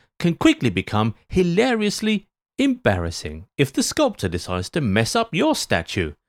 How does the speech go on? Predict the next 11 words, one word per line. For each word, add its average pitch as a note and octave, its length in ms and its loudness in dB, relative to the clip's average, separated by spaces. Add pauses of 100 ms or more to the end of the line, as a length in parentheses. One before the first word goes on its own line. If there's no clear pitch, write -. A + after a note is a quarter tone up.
(140)
And F3 160 0
footballers F2 540 0
have F2 140 -2
been F2 160 -2
victims B2 540 0
of A2+ 120 0
this F#3+ 280 4 (140)
one C#4+ 380 2
too G3+ 240 0
many A#2 340 0
times. D2+ 540 -6